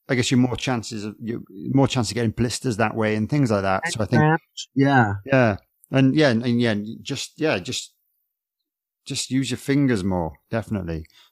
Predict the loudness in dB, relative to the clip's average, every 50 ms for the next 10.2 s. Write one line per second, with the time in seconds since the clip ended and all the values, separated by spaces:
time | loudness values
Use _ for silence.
0 | _ -8 -6 -4 -4 -4 -4 -4 -2 -2 -2 -2 0 0 2 2 2 2 2 0
1 | 0 2 4 4 4 2 2 2 2 4 4 4 4 4 4 2 0 0 -2 -4
2 | -4 -4 -2 -2 -4 -4 -4 -2 0 2 4 6 6 6 4 4 0 -4 -4 -2
3 | 0 2 4 4 4 2 0 0 2 2 2 2 0 -2 -6 -6 -4 _ 0 0
4 | 0 0 0 -2 -2 -2 -2 -2 0 0 0 0 0 0 0 0 0 -2 -4 -6
5 | -8 -8 -8 -10 -10 -10 -10 -10 -10 -12 -12 -14 -12 -12 -12 -4 -2 0 2 2
6 | 0 -2 -6 _ -4 -2 0 0 0 -2 -2 -4 -6 -6 -4 -2 -2 0 -2 -2
7 | -4 -2 -2 -2 -2 -2 -4 -6 -6 -6 -6 -6 -8 -8 -10 -8 -8 -8 -8 -8
8 | -8 -10 -10 -8 -6 -4 -4 -4 -4 -6 -8 _ -20 _ _ -4 -2 -2 0 2
9 | 2 4 6 6 6 4 4 0 -4 -10 -10 _ _ _ _ -4 0 2 4 6
10 | 4 4 2